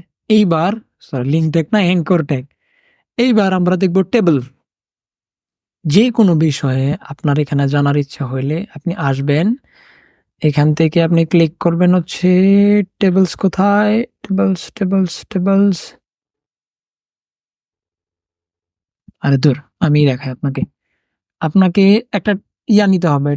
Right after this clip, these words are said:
টেবল, টেবল ট্যাগ নিতে হবে, টেবল, টেবল ট্যাগ নিতে হবে।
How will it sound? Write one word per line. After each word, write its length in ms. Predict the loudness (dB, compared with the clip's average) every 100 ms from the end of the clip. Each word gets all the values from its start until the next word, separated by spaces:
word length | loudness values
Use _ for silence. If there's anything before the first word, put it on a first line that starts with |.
| 0
টেবল, 480 | 2 4 2 2 0 -4 -14 _ _ _ _ _ _ _
টেবল 240 | 0 2 2
ট্যাগ 200 | 2 0 0
নিতে 240 | 0 0
হবে, 280 | 0 0 -2 -2 -6 _ _ _ _ _ _ _ _ _ _ _ _ _ _ _ _ _ _ _ _ _ _ -4
টেবল, 580 | -2 0 -2 0 0 0 -4 -12 _ _ _ _ _ _ _ _ _ _ -2
টেবল 240 | 2 2 2
ট্যাগ 160 | 0 2
নিতে 220 | 0 0
হবে। 200 | 0 0